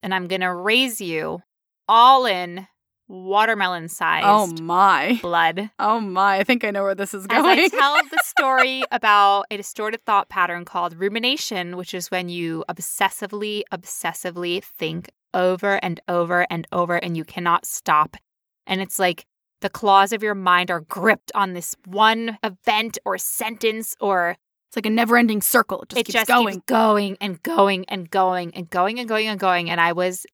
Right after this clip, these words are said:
Speaker 1: the worst, or perhaps the best, ruminator.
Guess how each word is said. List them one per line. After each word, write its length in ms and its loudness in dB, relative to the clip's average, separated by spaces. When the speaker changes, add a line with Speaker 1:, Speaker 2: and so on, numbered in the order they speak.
Speaker 1:
the 340 -6
worst, 720 0
or 200 -4
perhaps 400 -6
the 100 -6
best, 760 -10
ruminator. 500 -6